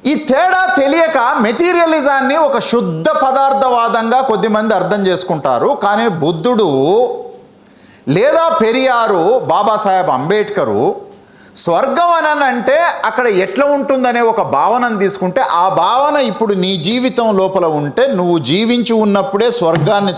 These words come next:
చూడవచ్చు. స్వర్గం కోసం అమిత్ షా లాగా చచ్చిపోయిన దాకా బతకాల్సిన అవసరం లేదు, చనిపోయినాక మాత్రమే చూడాల్సిన అవసరం లేదు.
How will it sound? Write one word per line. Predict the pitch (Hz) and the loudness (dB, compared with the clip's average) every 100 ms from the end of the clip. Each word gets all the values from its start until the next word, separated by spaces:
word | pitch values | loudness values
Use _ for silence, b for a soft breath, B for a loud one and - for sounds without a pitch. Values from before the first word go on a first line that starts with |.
| 160 | -2
చూడవచ్చు. | 147 147 131 101 143 202 233 B B - | 0 2 0 -2 -2 -2 -4 B B -6
స్వర్గం | 165 175 202 254 262 | -2 0 0 -2 0
కోసం | 254 226 226 220 | 0 0 0 0
అమిత్ | 190 185 190 | 0 -2 -4
షా | - 190 | -2 0
లాగా | 180 170 165 165 160 | 2 0 0 0 -2
చచ్చిపోయిన | 143 - 170 151 | -4 -4 -2 -2
దాకా | 139 143 180 | -2 -2 -2
బతకాల్సిన | 139 - 123 107 98 - | -4 -4 -2 -2 -4 -4
అవసరం | 139 90 87 90 | -4 -4 -8 -4
లేదు, | 185 95 - - - - - - | -2 -2 -6 -20 -20 -20 -20 -6
చనిపోయినాక | 123 127 143 139 139 135 | -4 -2 -2 -2 -2 -2
మాత్రమే | 123 143 - 180 214 | -2 -2 -4 -4 -4
చూడాల్సిన | 214 143 117 104 104 | -4 -4 -4 -4 -6
అవసరం | 85 80 113 220 | -8 -6 -6 -2
లేదు. | 151 | -4